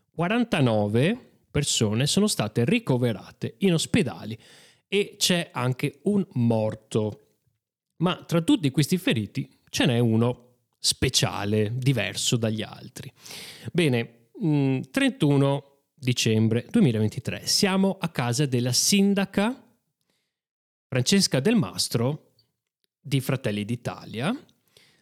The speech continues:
eh, sorella del, eh, sottosegretario al Ministero della Giustizia,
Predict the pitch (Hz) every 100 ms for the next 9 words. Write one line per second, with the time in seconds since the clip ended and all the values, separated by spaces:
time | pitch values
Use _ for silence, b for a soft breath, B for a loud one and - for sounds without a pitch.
0 | b - 139 131 123 - 208 123 131 139
1 | 143 143 - 127 131 127 127 123 123 123
2 | - 127 113 113 117 - 196 127 - 143
3 | 208 170 120 123 123 131 156 - 123 120
4 | 120 120 117 123 - 104 101 - - 113
5 | 107